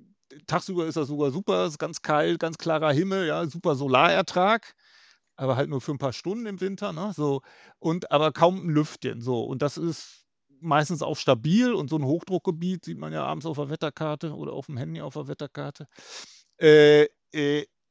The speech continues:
das ist halt deutlich größer als Deutschland, ja. Also, uns hilft es dann auch nicht so, so, so das Ausland, sondern muss man sagen, da ist im großen Rahmen einfach weniger da.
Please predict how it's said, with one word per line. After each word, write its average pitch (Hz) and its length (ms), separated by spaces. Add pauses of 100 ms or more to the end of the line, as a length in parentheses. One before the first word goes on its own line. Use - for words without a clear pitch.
(160)
das 139 200
ist - 360
halt 160 260
deutlich 156 340
größer 160 300
als 139 180
Deutschland, 135 520
ja. 131 160
Also, 139 220
uns 156 220
hilft 170 220
es 147 120
dann 151 180
auch 151 300
nicht 151 240
so, 147 340
so, 143 340
so 147 140
das 139 160
Ausland, 170 540
sondern 151 180
muss 147 120
man 151 160
sagen, 151 200
da 143 60
ist 139 140
im 147 120
großen 156 360
Rahmen 135 360
einfach 139 300
weniger 135 400
da. 135 360